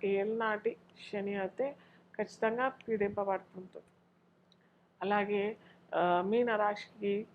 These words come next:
ద్వితీయ రాశి అవుతుంది కుంభరాశి వారికి. కుంభం నుంచి ద్వితీయం అవుతుంది.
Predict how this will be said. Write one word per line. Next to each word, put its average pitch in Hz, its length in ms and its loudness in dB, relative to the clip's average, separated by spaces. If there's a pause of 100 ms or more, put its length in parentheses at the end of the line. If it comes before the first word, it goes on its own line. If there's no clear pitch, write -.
ద్వితీయ 240 440 4
రాశి 208 380 0
అవుతుంది 185 420 -2 (140)
కుంభరాశి 196 560 -4
వారికి. 185 420 -4 (680)
కుంభం 214 280 0
నుంచి 202 360 2
ద్వితీయం 214 460 0
అవుతుంది. 190 400 0